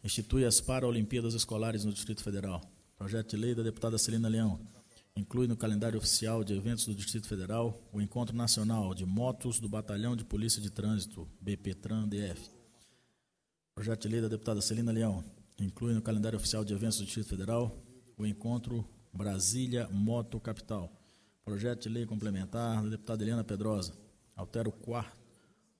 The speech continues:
o artigo quarto do Código Tributário do Distrito Federal, instituído pela Lei Complementar número quatro, de trinta de dezembro de,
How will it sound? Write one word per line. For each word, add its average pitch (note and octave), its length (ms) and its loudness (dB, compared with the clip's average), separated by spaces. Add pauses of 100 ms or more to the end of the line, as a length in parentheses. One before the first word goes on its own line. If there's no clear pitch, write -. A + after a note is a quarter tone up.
o - 60 -8
artigo A2+ 320 -4
quarto A2+ 480 -2
do G#2+ 100 -4
Código A2+ 380 -2
Tributário G#2+ 460 -2
do G2+ 40 -2
Distrito G#2 240 0
Federal, A2 500 0 (300)
instituído B2 480 -2
pela A#2 160 0
Lei A2+ 140 2
Complementar G#2+ 420 0
número G2+ 240 0
quatro, A#2+ 420 -4
de G#2 120 -4
trinta A2+ 240 -4
de G#2 60 -6
dezembro G2+ 300 0
de, F#2+ 280 -6